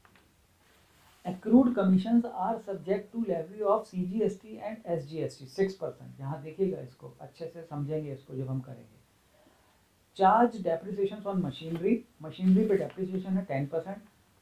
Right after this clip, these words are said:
तो machinery account यहाँ पे दिया हुआ है, देखिए, ट्वेंटी वन lakhs twenty thousand trial balance में हमने यहाँ पे भी tick लगा लिया है, हम इसको inner side में लिखेंगे।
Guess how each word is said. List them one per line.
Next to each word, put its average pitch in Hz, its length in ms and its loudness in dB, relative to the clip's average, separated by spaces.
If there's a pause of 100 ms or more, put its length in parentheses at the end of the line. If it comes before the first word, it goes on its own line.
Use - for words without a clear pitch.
तो 180 120 -10
machinery 180 600 2
account 185 640 0
यहाँ 175 160 -8 (100)
पे 190 80 2
दिया 165 260 2
हुआ 180 80 4
है, 180 80 2
देखिए, 170 300 -6
ट्वेंटी 175 600 -2
वन 151 300 -4
lakhs 165 320 -8
twenty 147 340 -10
thousand 127 280 -14 (220)
trial 131 280 0
balance 127 260 -4 (100)
में 170 80 -12
हमने 143 300 -4
यहाँ 127 240 0
पे 151 60 -16
भी 147 180 -12 (640)
tick 185 220 -2
लगा 127 240 -2
लिया 127 240 -6
है, - 100 -12 (360)
हम - 180 -12
इसको - 300 -4
inner 160 280 0
side 117 260 -16
में 110 80 -20
लिखेंगे। - 340 -20